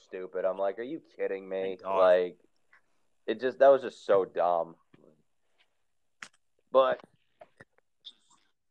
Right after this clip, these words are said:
Speaker 2: But, you know, I like the fact that it was in Hawaii. It gave the people of
Speaker 1: And the
Speaker 2: Hawaii
Speaker 1: player-,
Speaker 2: something
Speaker 1: the
Speaker 2: to do,
Speaker 1: players
Speaker 2: something to
Speaker 1: liked
Speaker 2: watch.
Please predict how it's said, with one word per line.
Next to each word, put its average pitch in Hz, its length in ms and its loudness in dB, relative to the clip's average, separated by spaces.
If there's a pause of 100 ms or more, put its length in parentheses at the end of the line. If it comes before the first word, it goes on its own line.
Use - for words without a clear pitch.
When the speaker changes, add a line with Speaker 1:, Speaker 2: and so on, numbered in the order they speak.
(1700)
Speaker 2:
But, 135 300 6 (880)
you 165 160 -6
know, 135 300 -4 (240)
I 151 80 10
like 151 240 8
the 143 80 -4
fact 151 300 2
that 131 120 -4
it 127 40 -6
was 127 180 -12
in 120 60 -16
Hawaii. 120 580 -4 (540)
It 131 100 -10
gave 139 180 -4
the 127 60 -18
people 139 340 -6
of 127 60 -8
Speaker 1:
And - 60 -18
the 131 40 -2
Speaker 2:
Hawaii 123 440 0
Speaker 1:
player-, 175 340 2 (540)
Speaker 2:
something 147 300 -8
Speaker 1:
the 117 80 -12
Speaker 2:
to 113 40 -18
do, 120 60 -12
Speaker 1:
players 185 200 0
Speaker 2:
something 135 180 -8
to 120 40 -6
Speaker 1:
liked 104 120 2
Speaker 2:
watch. 123 220 2